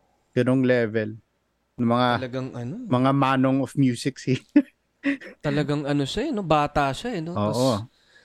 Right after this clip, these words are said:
Speaker 2: ah, siya naman, absorb siya ng absorb siguro dito sa mga music geniuses na to, no? Tas siya, ang bata niya pa, ang dami niya pang gagawin. Kaya, sabi ko talaga, kailangan kong pumunta sa concert na yun.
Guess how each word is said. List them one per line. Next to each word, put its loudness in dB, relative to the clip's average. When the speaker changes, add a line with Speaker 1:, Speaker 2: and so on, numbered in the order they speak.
Speaker 2:
ah, -2
siya 0
naman, 0
absorb 0
siya -4
ng -2
absorb -4
siguro -2
dito -2
sa -2
mga 0
music -2
geniuses -2
na 0
to, -6
no? -6
Tas -8
siya, -6
ang -4
bata -2
niya -4
pa, -4
ang -8
dami -4
niya -4
pang -4
gagawin. -4
Kaya, -4
sabi 0
ko -2
talaga, 0
kailangan 0
kong -4
pumunta 0
sa -2
concert -4
na -2
yun. -2